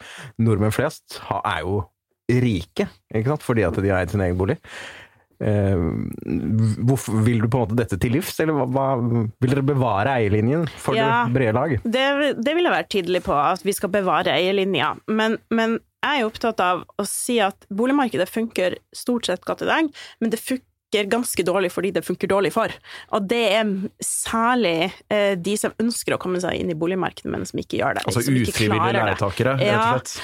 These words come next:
Speaker 3: Ja.
Speaker 2: Og, og, og man skal huske på at selv om vi har den fortellingen om eierlinja i Norge, som har vært på mange måter en suksess, så, så, eh, er det fortsatt sånn at over tjue prosent leier.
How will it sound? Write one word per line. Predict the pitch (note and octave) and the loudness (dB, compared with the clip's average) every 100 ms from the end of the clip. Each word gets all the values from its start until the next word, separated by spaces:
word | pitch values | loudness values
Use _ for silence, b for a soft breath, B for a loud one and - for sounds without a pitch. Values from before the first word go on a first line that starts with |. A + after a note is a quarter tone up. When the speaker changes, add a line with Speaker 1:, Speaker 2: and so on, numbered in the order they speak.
| - | -4
Speaker 3:
Ja. | - | -2
Speaker 2:
Og, | B3 - | -2 0
og, | A#3+ C4 | -2 0
og | A#3+ | 0
man | B3 B3+ | 0 0
skal | - D4 | -2 -2
huske | D#4 - - A#3 | -2 -2 -4 -2
på | A#3+ | -2
at | |
selv | - C4 B3+ | 0 0 2
om | B3+ | 2
vi | |
har | A3+ C4 A#3 | 0 0 2
den | G3+ | 0
fortellingen | A3 G#3+ A#3 A3 F#3+ F3+ | -2 -4 -2 0 0 0
om | F#3+ G3 | 0 0
eierlinja | F3+ G#3 G#3+ F#3+ D#3+ D#3 | 0 2 2 0 0 0
i | |
Norge, | F3+ F#3 F3+ G#3+ | 0 0 0 -2
som | - F#3 | -4 -4
har | F#3 | -4
vært | G3+ - - - - - - | -4 -4 -8 -8 -10 -10 -4
på | G#3+ | 0
mange | G#3+ A3 | 2 2
måter | F#3+ G3 F#3+ | 0 0 -2
en | F#3 | -2
suksess, | - F#3 - B3 E4+ - B B - | -2 -4 0 0 0 -2 B B -6
så, | - - | -6 -4
så, | - - B3 - - | -4 -2 -4 -4 0
eh, | A#3+ A#3+ A#3 A#3 A3 | 2 4 4 2 2
er | G#3+ A3+ | 0 0
det | D4+ | 0
fortsatt | C4+ - G3 | 0 -2 -2
sånn | G#3 | 0
at | G#3 G3 - - _ - | 0 -2 -12 -20 _ 0
over | A3 A3 A3+ | 2 2 0
tjue | - - G3 E3+ | -2 -2 -2 0
prosent | F3 G#3 A3 - - - - | 0 0 0 -4 -14 -16 -2
leier. | G#3 C4+ C4 C3+ | 2 4 2 0